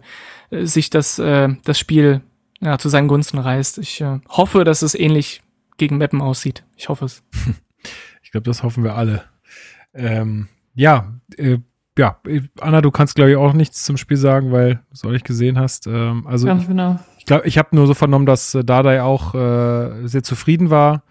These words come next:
Speaker 2: dass das gut aussah, dass es auch noch ein paar Sachen gibt, die, die sicherlich zu verbessern sind, aber dass das, ähm, dass das erstmal, dass ihm das erstmal sehr gut gefallen hat. Und das ist ja echt ganz,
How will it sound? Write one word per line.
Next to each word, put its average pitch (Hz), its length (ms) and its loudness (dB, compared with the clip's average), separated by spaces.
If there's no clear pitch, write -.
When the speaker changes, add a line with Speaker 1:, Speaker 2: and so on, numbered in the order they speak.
Speaker 2:
dass 123 160 -6
das - 160 -8
gut - 160 -10
aussah, 135 600 0
dass 131 140 0
es 139 40 -4
auch 147 140 0
noch 165 100 6
ein 143 80 -2
paar 147 220 4
Sachen 143 260 2
gibt, 139 240 -4
die, 135 160 -2
die 127 160 -4
sicherlich 131 320 0
zu - 120 -14
verbessern 143 440 2
sind, 151 240 2
aber 117 640 2
dass 117 320 -2
das, - 320 -4
ähm, 107 640 -2
dass 117 160 0
das 117 100 -4
erstmal, 117 540 2
dass 113 180 0
ihm 117 60 2
das 107 120 -2
erstmal 123 320 -2
sehr 117 140 2
gut 113 160 -4
gefallen 113 400 -4
hat. 117 240 -4
Und 117 140 -2
das 123 160 2
ist - 100 -2
ja 139 160 4
echt 135 160 0
ganz, 131 320 -2